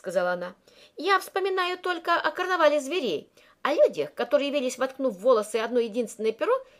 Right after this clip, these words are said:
и утверждавшие, что они изображают курицу". "Да-да, ты вполне можешь виновата смотреть, Гвенни. Я еще точно помню, чья это идея была".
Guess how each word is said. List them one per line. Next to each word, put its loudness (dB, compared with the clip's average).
и -4
утверждавшие, 0
что -2
они 4
изображают 0
курицу". -4
"Да-да, 0
ты 8
вполне 4
можешь 2
виновата 4
смотреть, -2
Гвенни. 0
Я 2
еще 0
точно 4
помню, 4
чья 4
это 0
идея -2
была". -2